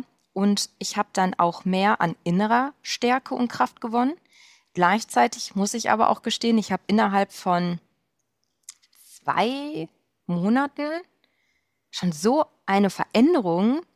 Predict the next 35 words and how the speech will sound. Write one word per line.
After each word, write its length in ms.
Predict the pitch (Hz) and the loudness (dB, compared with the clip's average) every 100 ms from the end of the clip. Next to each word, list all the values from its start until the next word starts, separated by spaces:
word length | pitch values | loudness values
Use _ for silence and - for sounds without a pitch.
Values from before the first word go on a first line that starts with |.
| - | 0
an 160 | 196 190 | 4 6
mir 240 | 208 277 | 6 6
selber 320 | 185 170 170 | 4 2 2
gemerkt, 300 | 170 180 226 | 2 2 2
also 180 | 185 - | 0 -4
vom 220 | 175 165 | -6 -6
Körper 360 | - 247 349 180 | 0 2 2 -2
her 280 | 160 147 - | -2 -4 -2
und 140 | 170 | 0
nicht 240 | 226 - | 0 0
nur 100 | 196 | -6
vom 240 | 185 170 - | -4 -4 -2
Inneren, 420 | 180 214 269 269 | 2 2 4 2
sondern 300 | 220 202 202 | 2 2 2
auch 100 | 196 | 0
von 160 | - 175 | -2 -4
meinem 240 | 170 170 | -2 -4
Körper. 560 | - 214 277 - 151 - _ _ - - _ - | -2 0 0 0 -2 -2 _ _ -20 -20 _ -8
So, 240 | 180 185 | -4 0
und 260 | 190 180 - _ _ _ | 2 0 -2 _ _ _
mich 180 | - 180 | -6 -4
hat 140 | 202 - | -2 0
das 180 | 202 | 0
so 240 | 175 208 302 | 0 0 2
motiviert, 760 | 269 254 - 220 240 220 202 | 2 0 -4 -4 2 2 2
dass 140 | 180 - | -2 -4
ich 360 | 190 190 - _ _ - | -4 -4 -10 _ _ 4
immer 260 | 233 247 | 6 6
mehr 220 | 226 220 220 | 6 2 0
konnte, 840 | - 214 214 220 214 208 202 208 - _ _ - | -4 0 0 0 -2 0 0 -2 -8 _ _ -4
dass 200 | 190 - | -2 0
ich 420 | 190 185 - - _ _ - | -2 -4 -8 -12 _ _ -2
ja 300 | 196 180 - _ _ _ _ | 2 2 0 _ _ _ _
immer 260 | 226 220 220 | 0 4 4
mehr 500 | 208 214 220 214 | 4 4 4 2